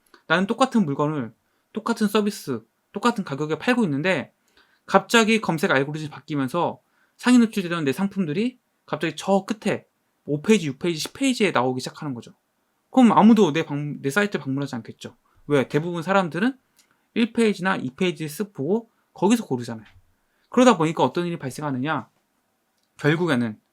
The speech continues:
결국에는 내 판매 매출이 뚝 떨어지게 되는 겁니다. 이런 일이 발생한 건 뭐죠? 내가 내 상품의 판매 경로를 어디에 의존했죠? 네이버의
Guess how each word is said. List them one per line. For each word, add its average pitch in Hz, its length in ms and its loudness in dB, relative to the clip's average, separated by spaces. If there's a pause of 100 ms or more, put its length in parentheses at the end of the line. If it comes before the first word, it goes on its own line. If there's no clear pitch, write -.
(300)
결국에는 135 600 -4 (580)
내 135 460 0
판매 214 320 0
매출이 165 440 -8
뚝 - 180 -10
떨어지게 208 340 -2
되는 123 180 -12
겁니다. 110 340 -20 (380)
이런 254 240 10
일이 233 80 6
발생한 185 300 -4
건 175 100 -4
뭐죠? 160 300 -6 (640)
내가 147 460 2 (400)
내 147 120 -2
상품의 208 420 -2
판매 208 280 0
경로를 127 580 -2 (500)
어디에 180 260 6
의존했죠? 139 540 -2 (420)
네이버의 151 760 0